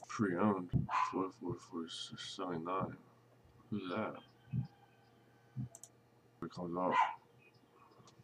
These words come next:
Twenty-nine and nine. That's fourteen eighty. So our Mexico's ain't good. Hey, he's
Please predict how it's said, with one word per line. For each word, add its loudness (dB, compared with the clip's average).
Twenty-nine -4
and -2
nine. -2
That's -10
fourteen -10
eighty. -10
So -4
our 6
Mexico's -2
ain't -4
good. 0
Hey, 0
he's -6